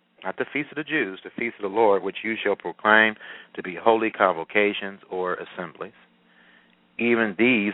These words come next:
are my feasts." So these aren't the Jews' feasts, these are his feasts. Verse three, "Six days shall work be done." This is interesting. His first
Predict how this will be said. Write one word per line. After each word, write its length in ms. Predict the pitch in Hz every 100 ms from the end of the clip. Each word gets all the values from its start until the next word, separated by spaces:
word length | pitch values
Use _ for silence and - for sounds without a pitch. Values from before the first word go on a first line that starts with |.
| -
are 180 | 98 92
my 360 | 90 113 135 -
feasts." 240 | 87 - _ _ _ _ _
So 100 | 82
these 180 | 92 107
aren't 220 | 98 107
the 80 | 113
Jews' 380 | 110 110 117 87 -
feasts, 240 | 82 82 -
these 240 | 90 90 92
are 160 | 95
his 220 | 92 104 95 -
feasts. 240 | - _ _ _ _ _ -
Verse 180 | 95 -
three, 280 | 107 82 - _ - - - _ - -
"Six 180 | 190 190 - -
days 340 | 123 85 - _ _ _ _ _ _ -
shall 240 | 117 107 92
work 240 | 113 -
be 80 | 104
done." 160 | 95
This 160 | 156 -
is 120 | 107
interesting. 500 | 123 - 87 85 85 107
His 140 | 143 - -
first 260 | 160 160